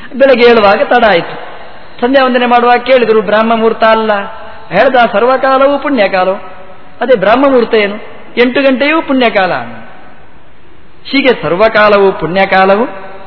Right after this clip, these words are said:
ಸರ್ವಜೀವರು ದಾನ ಪಾತ್ರರು, ಎಲ್ಲರೂ ದಾನ ಪಾತ್ರರು. ಯಾರಿಗೆ ಬೇಕಾದರೂ ದಾನ ಕೊಡ್ಬೋದು, ಇಂಥವರಿಗೇ ದಾನ. ಈ ಕೆಲವು ಪಟ್ಟಣಗಳಲ್ಲೆಲ್ಲ ಇವೆ, ಈ ಹೋಮ ಮಾಡ್ತಾರೆ,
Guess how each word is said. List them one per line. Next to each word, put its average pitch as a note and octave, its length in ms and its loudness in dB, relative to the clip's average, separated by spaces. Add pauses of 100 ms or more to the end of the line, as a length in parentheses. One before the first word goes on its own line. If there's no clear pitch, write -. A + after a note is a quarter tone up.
(1040)
ಸರ್ವಜೀವರು B3 800 4
ದಾನ G#3+ 340 4
ಪಾತ್ರರು, B3+ 680 0 (760)
ಎಲ್ಲರೂ F3 360 -2
ದಾನ C#4 200 4
ಪಾತ್ರರು. D4 420 0
ಯಾರಿಗೆ A#3+ 520 2
ಬೇಕಾದರೂ A#3+ 540 2
ದಾನ C#4 200 2 (140)
ಕೊಡ್ಬೋದು, G#3+ 560 -2 (840)
ಇಂಥವರಿಗೇ A3 600 2
ದಾನ. G#3+ 160 2 (1000)
ಈ D3+ 60 -8
ಕೆಲವು D#3+ 340 -2
ಪಟ್ಟಣಗಳಲ್ಲೆಲ್ಲ E3+ 720 0
ಇವೆ, C#3+ 260 -4 (1080)
ಈ D3+ 60 -12
ಹೋಮ F3+ 340 -4
ಮಾಡ್ತಾರೆ, C#3+ 440 -6